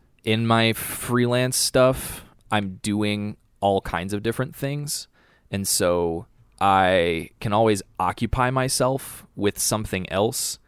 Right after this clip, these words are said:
And even if it's not ultimately something that I am getting paid for or something that I can sell at some point,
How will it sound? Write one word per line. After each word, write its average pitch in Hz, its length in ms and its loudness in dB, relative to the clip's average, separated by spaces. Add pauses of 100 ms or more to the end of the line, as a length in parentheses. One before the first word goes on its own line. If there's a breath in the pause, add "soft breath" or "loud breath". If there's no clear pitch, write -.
(380)
And 92 380 -2 (120)
even 143 220 4
if - 360 -6
it's - 320 -2
not 98 400 0 (180)
ultimately 101 460 -4
something 92 560 -4
that 87 360 0 (360 soft breath)
I 85 400 -2
am 98 100 -6
getting 107 220 0
paid 92 300 0
for 87 340 0
or 90 240 2
something 92 280 -4
that 90 100 0
I 85 80 2
can - 160 -8
sell 87 340 2
at - 100 -6
some 110 200 -2
point, 117 400 -2